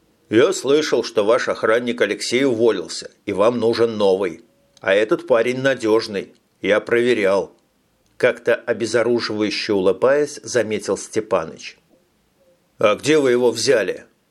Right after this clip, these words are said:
поинтересовался Паршин. "Пришел устраиваться к нам,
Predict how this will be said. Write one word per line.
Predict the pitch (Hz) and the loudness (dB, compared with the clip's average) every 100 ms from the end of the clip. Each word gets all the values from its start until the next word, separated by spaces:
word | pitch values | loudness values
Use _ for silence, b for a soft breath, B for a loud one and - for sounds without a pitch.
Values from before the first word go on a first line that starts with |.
| _ _ _ _ | _ _ _ _
поинтересовался | 120 95 - 104 - 113 101 87 - | -2 -2 -4 -2 0 2 0 -2 -4
Паршин. | - 110 - - 85 - _ _ _ _ _ _ _ _ _ | -2 -2 -2 -10 -12 -20 _ _ _ _ _ _ _ _ _
"Пришел | - 101 98 123 170 | -2 0 2 4 4
устраиваться | 165 - - 110 127 143 143 147 | 2 -2 0 2 2 0 -2 -4
к | - | -2
нам, | 127 113 104 | -2 -2 -4